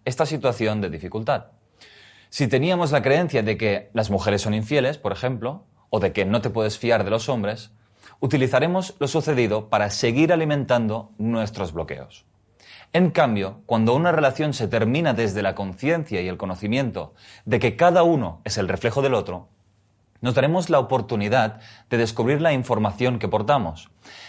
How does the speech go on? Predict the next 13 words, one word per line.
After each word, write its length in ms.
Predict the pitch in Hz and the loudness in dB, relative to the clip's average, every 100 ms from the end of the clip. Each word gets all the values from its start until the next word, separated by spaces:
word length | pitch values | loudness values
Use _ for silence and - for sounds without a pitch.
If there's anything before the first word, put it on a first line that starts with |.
| - | -8
qué 160 | - 170 | 0 4
comportamientos 1080 | 208 170 143 117 117 113 123 165 151 139 127 | 4 2 2 2 4 4 2 0 0 0 2
y 40 | |
actitudes 800 | 117 - 113 101 139 117 135 - - - | 0 0 -4 0 0 0 -2 -10 -20 -10
se 160 | - | 0
reflejan 540 | 110 98 120 135 104 92 | 0 2 0 0 0 -2
de 80 | 90 | -2
la 100 | 92 | 0
misma 460 | 131 120 95 - _ _ - - - | 0 0 -6 -8 _ _ -20 -16 0
y 140 | 139 | 0
cómo 280 | 110 185 202 | 4 2 2
queremos 340 | 165 135 143 135 | 2 2 0 0
vivir 440 | 107 98 95 - | -2 -2 -4 -12